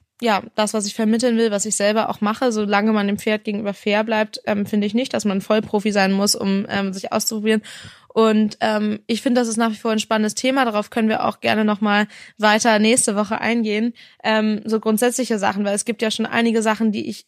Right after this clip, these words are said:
anders mache und dadurch auch manchmal in die Kritik kommen.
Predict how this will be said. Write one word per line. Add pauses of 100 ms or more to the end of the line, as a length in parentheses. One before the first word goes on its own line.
(120)
anders
mache
und
dadurch
auch
manchmal
in
die
Kritik
kommen.